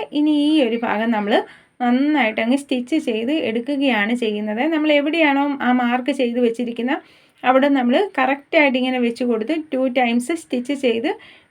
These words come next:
എടുക്കുകയാണ് ചെയ്യുന്നത്. നല്ല നീറ്റായിട്ട് നമ്മളവിടെ ആ കറക്റ്റ് അളവിലായിരിക്കണം ചെയ്ത് കൊടുക്കേണ്ടത്.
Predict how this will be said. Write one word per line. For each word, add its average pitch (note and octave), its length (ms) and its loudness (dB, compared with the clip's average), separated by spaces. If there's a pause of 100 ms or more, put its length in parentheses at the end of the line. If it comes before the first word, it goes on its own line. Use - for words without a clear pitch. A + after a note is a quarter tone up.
(100)
എടുക്കുകയാണ് B3+ 760 0
ചെയ്യുന്നത്. A3+ 400 -2 (160)
നല്ല C#4+ 160 2 (140)
നീറ്റായിട്ട് C#4+ 640 2
നമ്മളവിടെ A#3+ 380 2 (680)
ആ - 20 4 (140)
കറക്റ്റ് C#4 640 2
അളവിലായിരിക്കണം B3 800 0 (200)
ചെയ്ത് C#4 220 2 (100)
കൊടുക്കേണ്ടത്. G#3+ 520 -2